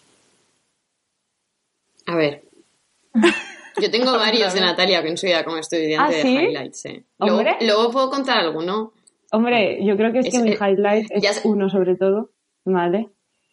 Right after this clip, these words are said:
Speaker 3: Que, mm, no sé, me da como muchísimo gusto recordar, y es cuando suspendí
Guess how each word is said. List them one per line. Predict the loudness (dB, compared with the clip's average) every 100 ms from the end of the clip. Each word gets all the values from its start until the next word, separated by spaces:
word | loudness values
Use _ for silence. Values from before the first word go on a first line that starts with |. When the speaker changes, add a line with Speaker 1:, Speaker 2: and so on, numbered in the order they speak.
| _ -2
Speaker 3:
Que, | 0 2 0 -2 -4
mm, | 0 2 4 2 2
no | 0
sé, | 0 -2
me | 0
da | 0
como | 0 0
muchísimo | 0 -4 -6 -2 -2
gusto | -2 -4 -2
recordar, | -2 -2 -2 0 0 -2 _ _ _ _
y | 0 4
es | 2 0
cuando | 0 2 4 2 0 -4 _ _ _ _ _ _ _ _ -6
suspendí | -4 0 2 2 2 0 -2